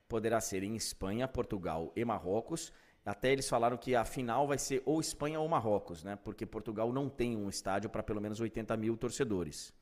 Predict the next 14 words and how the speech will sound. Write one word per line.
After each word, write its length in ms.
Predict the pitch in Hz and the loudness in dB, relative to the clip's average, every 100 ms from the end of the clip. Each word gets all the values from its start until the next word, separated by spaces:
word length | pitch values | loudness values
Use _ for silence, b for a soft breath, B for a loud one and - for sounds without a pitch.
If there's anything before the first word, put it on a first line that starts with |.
| b b b b - | b b b b -8
Os 100 | 98 | -4
estádios 400 | 104 - 113 117 | 0 4 4 4
de 60 | 107 | 0
Portugal 480 | 110 101 92 92 | -2 -2 0 0
que 220 | 92 95 92 | 0 -2 -2
sediariam 720 | - 95 92 90 82 82 80 | -2 0 0 0 0 -2 -4
a 40 | |
Copa 240 | 90 82 | -6 -4
do 80 | 87 | -2
Mundo, 380 | 104 123 139 87 | 0 2 0 -2
se 160 | - 78 | -6 -10
isso 100 | 85 | -10
acontecer 400 | 90 - - 101 | -12 -10 -8 -4
mesmo, 360 | 131 113 82 | 0 -2 -4